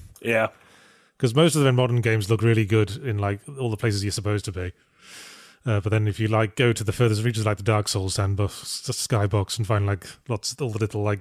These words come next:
Speaker 2: houses made of breakfast cereal cardboard.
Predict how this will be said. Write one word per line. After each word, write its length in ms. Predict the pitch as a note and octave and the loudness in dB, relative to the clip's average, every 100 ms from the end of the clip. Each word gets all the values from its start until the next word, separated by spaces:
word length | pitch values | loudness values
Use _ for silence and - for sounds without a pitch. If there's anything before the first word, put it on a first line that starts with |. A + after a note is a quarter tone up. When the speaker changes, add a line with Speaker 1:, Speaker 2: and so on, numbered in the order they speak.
| _ _ _ _ - | _ _ _ _ -4
Speaker 2:
houses 420 | C3 A2 G#2 F#2+ | 0 2 2 2
made 140 | G#2+ | 2
of 100 | G2+ | 2
breakfast 340 | B2 B2 G#2 - | 0 -2 -2 0
cereal 300 | A2 G2+ G#2 | 0 2 0
cardboard. 640 | A#2 G2 F#2 G#2+ G#2 | 0 0 0 2 2